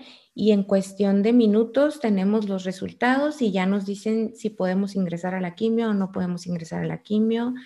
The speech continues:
y se lo mandan también al nutriólogo. Entonces, haz de cuenta que ellos ya tienen como su estructura médica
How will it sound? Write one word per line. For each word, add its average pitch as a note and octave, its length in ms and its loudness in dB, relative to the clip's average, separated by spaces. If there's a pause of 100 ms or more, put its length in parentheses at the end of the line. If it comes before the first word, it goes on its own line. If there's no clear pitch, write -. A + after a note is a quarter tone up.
(360)
y G3 120 -2
se F#3+ 140 0
lo F3+ 80 0
mandan E3+ 320 0
también E3+ 300 0
al E3+ 120 -2
nutriólogo. G#3 640 -2
Entonces, F#3+ 500 -6 (420)
haz F#3 160 -4
de G3 120 -4
cuenta F#3+ 300 -2
que F#3 360 -4 (460)
ellos G#3+ 300 4
ya A#3 180 2
tienen A#3 320 4
como G#3 240 0
su G3 100 -4
estructura F#3+ 640 -4
médica A3+ 720 2